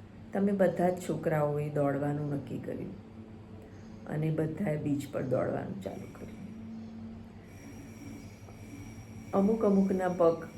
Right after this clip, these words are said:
બીચની રેતીથી એકદમ ખરડાઈ ગયા હતા, પણ જેવું પાણી આવતું હતું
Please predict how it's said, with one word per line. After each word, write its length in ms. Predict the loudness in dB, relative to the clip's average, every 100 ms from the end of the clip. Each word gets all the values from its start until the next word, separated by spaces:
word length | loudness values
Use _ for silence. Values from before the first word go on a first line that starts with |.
| -14 -14 -16 -16 -16 -16 -16 -18 -8
બીચની 500 | 0 2 2 4 4
રેતીથી 600 | 4 2 0 0 0 2
એકદમ 380 | 0 2 4 4 2
ખરડાઈ 420 | 2 4 4 4
ગયા 180 | 0 0
હતા, 320 | -2 -4 -6 -8 -14 -16 -16 -16 -16 -16 -16 -6 2
પણ 180 | 4
જેવું 380 | 4 8 8 8
પાણી 360 | 6 4 4 2
આવતું 420 | 2 2 0 0
હતું 260 | 0 -4